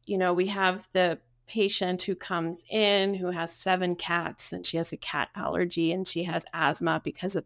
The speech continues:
the, because of all of the cats. So that's gonna be your first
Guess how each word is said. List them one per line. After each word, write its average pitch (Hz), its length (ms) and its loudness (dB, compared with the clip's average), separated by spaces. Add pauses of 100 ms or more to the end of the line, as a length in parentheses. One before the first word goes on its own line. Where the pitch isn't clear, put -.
the, 147 160 -6 (540)
because 185 300 2
of 165 120 2
all 151 160 2
of - 140 -8
the - 80 -6
cats. - 400 -10
So 208 80 0
that's 208 260 6
gonna 214 180 4
be 196 200 -2
your 185 180 0
first - 600 0